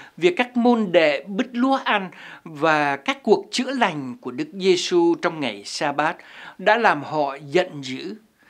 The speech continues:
và cho rằng Ngài vi phạm những điều luật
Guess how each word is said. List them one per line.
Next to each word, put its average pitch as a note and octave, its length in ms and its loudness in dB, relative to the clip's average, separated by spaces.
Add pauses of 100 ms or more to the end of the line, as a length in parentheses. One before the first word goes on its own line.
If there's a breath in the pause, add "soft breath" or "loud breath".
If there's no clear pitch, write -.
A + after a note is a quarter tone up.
(160 soft breath)
và C3+ 380 -4
cho G3+ 200 2
rằng E3+ 280 2 (540 soft breath)
Ngài D#3+ 540 0
vi A3 280 0
phạm D#3+ 440 2
những G3+ 260 -4
điều D#3 220 4
luật C#3 340 0